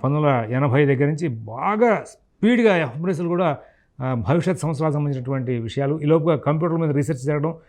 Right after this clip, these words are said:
కంప్యూటర్ ప్యాకేజీలు ప్రిపేర్ అవ్వడం, వీటి మూలంగా మన వాళ్ళు మన సిద్ధాంతం మీద రీసెర్చ్ మానేశారు. అంతే.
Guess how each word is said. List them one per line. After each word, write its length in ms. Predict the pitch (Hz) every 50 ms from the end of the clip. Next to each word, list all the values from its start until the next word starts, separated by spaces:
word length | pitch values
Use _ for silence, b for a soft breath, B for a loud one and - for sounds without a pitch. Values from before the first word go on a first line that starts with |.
| b b b b b _ -
కంప్యూటర్ 420 | 143 175 180 175 196 180 175 175 143 - -
ప్యాకేజీలు 380 | - 160 165 156 165 156 165 160
ప్రిపేర్ 320 | 131 139 143 139 156 151
అవ్వడం, 240 | 147 147 147 165 160 - -
వీటి 160 | 147 139 139
మూలంగా 480 | 139 143 147 165 170 170 147 135 135 - - _ _ -
మన 140 | 131 135 139
వాళ్ళు 440 | 135 135 143 170 175 156 143 147 156 131
మన 200 | 127 131 131 127
సిద్ధాంతం 560 | - - 123 123 123 147 175 165 143 151 139
మీద 100 | 143 151
రీసెర్చ్ 320 | 139 110 123 131 - -
మానేశారు. 420 | 127 123 120 120 101 - 110 - - _ _ _ _ _ _ _ _ _ _ _ _ _ _ _ _ _ _ _ _ - - _ _ _ _ _ _ _ _ _ _ _ _ _ _ _ - 131
అంతే. 300 | 139 123 139 123 -